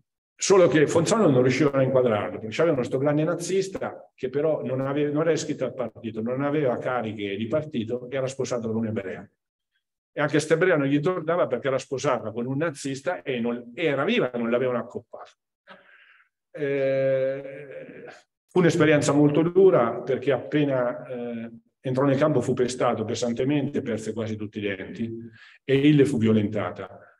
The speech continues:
dagli americani. Non, eh, si pianse mai addosso,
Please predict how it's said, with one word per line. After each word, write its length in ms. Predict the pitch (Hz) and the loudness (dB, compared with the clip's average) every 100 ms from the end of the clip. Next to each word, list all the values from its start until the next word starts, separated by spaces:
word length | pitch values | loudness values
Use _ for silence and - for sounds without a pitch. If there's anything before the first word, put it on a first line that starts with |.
| _ | _
dagli 220 | - 113 113 | -4 0 2
americani. 720 | 113 107 110 98 101 101 110 | 4 2 -2 -6 -6 -8 -2
Non, 1000 | 139 151 151 147 147 143 139 139 131 - | 4 6 6 6 6 4 2 2 0 -4
eh, 20 | |
si 160 | - 127 | -4 0
pianse 340 | 147 143 131 | 2 2 0
mai 220 | 123 123 | 0 2
addosso, 580 | 123 123 107 - 117 123 | 2 2 -2 -6 -8 -8